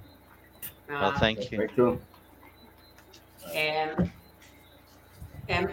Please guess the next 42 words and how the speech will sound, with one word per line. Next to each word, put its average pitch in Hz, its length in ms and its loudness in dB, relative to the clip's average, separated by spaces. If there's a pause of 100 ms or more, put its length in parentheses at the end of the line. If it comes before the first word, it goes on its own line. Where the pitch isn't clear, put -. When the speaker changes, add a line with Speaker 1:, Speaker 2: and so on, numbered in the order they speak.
(140)
Speaker 2:
but 233 200 4
in 247 80 2
the 233 100 6
moment, 254 440 6
I'm 220 180 4
not 254 200 6
been 233 200 -2
riding, 190 420 6 (280)
you 147 120 -2
know, 170 220 2
I'm 165 140 2
not 185 200 6
been 190 200 0
riding. 185 460 4 (120)
Later, 240 320 6
I 185 200 6
want 190 220 0
to 180 60 -8
buy 165 240 4
a 147 180 2
horse 160 300 0
for 151 100 -4
myself 156 520 -4
just 165 300 -6
for 147 140 -6
fun, 190 340 -2 (400)
Speaker 3:
Mm-hmm. - 120 -6 (120)
Speaker 2:
but 202 300 -4
not, 202 360 8
not 185 460 2
being 175 340 -2
in 156 200 -10 (100)
riding. 180 440 4
But 202 180 4
another 208 280 6
day, 214 320 4
I 175 80 4
was 185 300 4
in 180 80 -2
the, 170 160 4 (180)
um, 143 280 -2 (1000)
uh, 147 360 -2